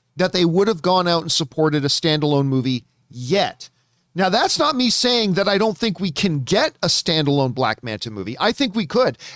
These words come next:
And I'll tell you what else. I'd be totally shocked if within the next three years we don't hear announcements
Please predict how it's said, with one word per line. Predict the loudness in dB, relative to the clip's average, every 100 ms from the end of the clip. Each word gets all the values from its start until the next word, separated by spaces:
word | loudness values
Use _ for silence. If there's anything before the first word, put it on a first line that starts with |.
| -2
And | 0
I'll | 0
tell | 0 0
you | 2
what | 2 2
else. | 0 -2 -8 -10 -2
I'd | 0
be | 0
totally | -6 0 0 0
shocked | -2 0 0 0 -4
if | -4
within | -2 0 0
the |
next | 0 -2 -6
three | -6 -4
years | 0 2 2 0
we | -2
don't | -2 -4
hear | -4 -2
announcements | 0 0 -2 -4 -6